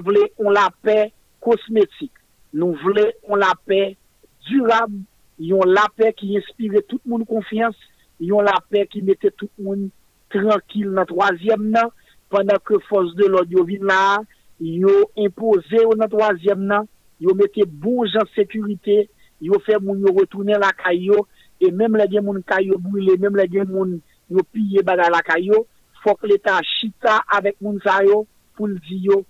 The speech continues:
kòman y ap jwenn reparasyon paske se viktim yo ye. E pi n ap mande Leta tou, nèg Granville, nèg Vilaj de Dye, nèg Tibwa, nèg Pilat, nèg tout kote gen geto nan peyi a, se petèt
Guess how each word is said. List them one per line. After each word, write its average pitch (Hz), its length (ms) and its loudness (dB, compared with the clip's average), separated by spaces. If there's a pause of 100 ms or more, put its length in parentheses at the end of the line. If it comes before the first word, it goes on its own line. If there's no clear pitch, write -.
(220)
kòman 196 560 0 (200)
y 185 120 0
ap 170 160 0
jwenn 185 520 -2
reparasyon 180 760 -2
paske 214 320 -2
se 180 160 -2
viktim 190 400 -8
yo 175 160 2
ye. 135 140 0 (340)
E 156 120 0
pi 180 120 -4
n 180 80 0
ap - 120 -4
mande 196 260 0
Leta 233 460 2
tou, 226 240 -4 (380)
nèg 190 280 0
Granville, 185 640 0
nèg 180 140 -10
Vilaj 190 400 0
de 190 120 2
Dye, 170 240 0
nèg 190 240 0
Tibwa, 165 440 -2 (320)
nèg 233 260 0
Pilat, 247 420 2
nèg 220 320 0
tout 254 220 -4
kote 226 340 2
gen 190 300 -4
geto 202 320 0
nan 196 160 0
peyi 185 400 0
a, 190 80 2 (560)
se 220 140 2 (560)
petèt 226 420 2